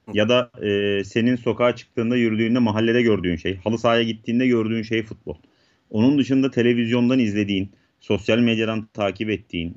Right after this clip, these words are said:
Speaker 2: işte bu senin az önce bahsettiğin ekonomik dengesizliğin içinde boğulan şey, boğuşan şey artık bir endüstri dalı. Yani, e, evet, bacası tutan bir fabrikası yok futbolun.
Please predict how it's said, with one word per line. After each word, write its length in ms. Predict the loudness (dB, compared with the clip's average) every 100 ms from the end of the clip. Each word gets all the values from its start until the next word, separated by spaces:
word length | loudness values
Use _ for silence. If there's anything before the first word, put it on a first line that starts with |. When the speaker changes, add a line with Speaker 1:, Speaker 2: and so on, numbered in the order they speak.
| -14
Speaker 2:
işte 280 | -10 -6 -4
bu 100 | -4
senin 200 | -2 -2
az 120 | -2
önce 240 | 0 0
bahsettiğin 460 | 0 -2 -4 -4 -4
ekonomik 480 | -4 -2 0 0 0
dengesizliğin 680 | 0 0 -2 -2 0 0 0
içinde 420 | -2 -2 0 0
boğulan 340 | 2 2 2
şey, 320 | 0 -2 -2
boğuşan 360 | -2 -4 -2 -4
şey 260 | -2 -6 -8 _ _ _
artık 380 | -2 -2 -4 -6
bir 140 | -6 -4
endüstri 640 | -2 0 -2 -6 -4 -4 -2
dalı. 240 | -6 -8 _ _ _ _ _ _ -8
Yani, 240 | -4 -2 -4 -4
e, 100 | -2 2 2
evet, 400 | 2 2 0 -2 -4
bacası 400 | -2 0 -2 -8
tutan 280 | -6 -4
bir 60 | -2
fabrikası 520 | -2 -2 -2 -8 -4
yok 180 | -4 -4
futbolun. 440 | -10 -10 -6 -6